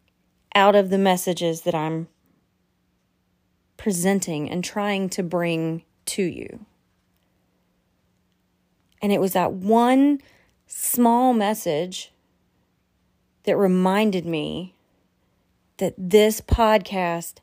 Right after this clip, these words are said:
has a purpose. Whether five people listen to it or five hundred people listen to it, there are people listening to it.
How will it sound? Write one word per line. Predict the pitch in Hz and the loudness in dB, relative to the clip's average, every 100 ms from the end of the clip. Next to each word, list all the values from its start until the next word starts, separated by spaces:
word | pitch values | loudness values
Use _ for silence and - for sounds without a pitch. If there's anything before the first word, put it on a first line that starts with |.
| _ | _
has | - - 240 233 | -8 -4 -2 0
a | 226 | 0
purpose. | 254 254 - - - - _ _ _ _ _ _ _ _ _ _ _ _ _ _ _ _ _ _ _ - _ - | 0 -2 -2 -12 -16 -16 _ _ _ _ _ _ _ _ _ _ _ _ _ _ _ _ _ _ _ -20 _ 2
Whether | 208 196 185 180 175 - _ _ | 4 4 2 0 -4 -20 _ _
five | - - 190 196 226 214 | -20 -6 -4 0 -2 -2
people | 254 254 269 | -2 0 0
listen | 254 254 254 | 0 0 0
to | 233 247 | -2 0
it | 240 233 - - | 0 -2 -6 -6
or | 185 180 | -6 -2
five | 202 175 170 | 0 0 0
hundred | - 208 233 208 196 | -6 -2 0 2 0
people | - 190 180 175 | -4 -8 -6 -6
listen | 175 - 180 | -6 -6 -10
to | - 180 | -6 -2
it, | 175 170 - _ _ _ _ _ _ - | -2 -2 -6 _ _ _ _ _ _ -8
there | 151 254 226 | 0 2 4
are | 240 | 0
people | 240 214 214 196 | 0 -2 0 0
listening | 226 233 180 180 | 0 -2 -4 -4
to | - 262 | -4 -2
it. | - - | -2 -6